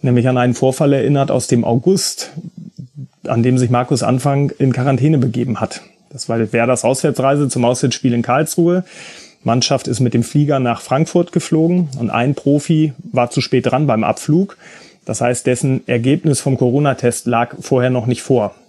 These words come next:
sondern erst als die Maschine in der Luft war und das war dann positiv. Daraufhin mussten am Frankfurter Flughafen alle Insassen der Maschine, die nicht geimpft waren, in Quarantäne, darunter auch Anfang und Junge.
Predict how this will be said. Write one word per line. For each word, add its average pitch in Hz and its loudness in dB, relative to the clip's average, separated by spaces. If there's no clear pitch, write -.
sondern 107 -2
erst 113 -2
als 117 -2
die 120 2
Maschine 120 0
in 120 2
der 120 2
Luft 123 0
war 120 0
und 123 -2
das 120 -6
war 120 2
dann 123 0
positiv. 117 0
Daraufhin 117 0
mussten 120 0
am 117 2
Frankfurter 127 0
Flughafen 143 2
alle 127 2
Insassen 147 0
der 131 2
Maschine, 131 2
die 120 0
nicht 131 0
geimpft 143 0
waren, 147 2
in 127 2
Quarantäne, 127 2
darunter 135 2
auch 135 2
Anfang 143 0
und 139 0
Junge. 131 2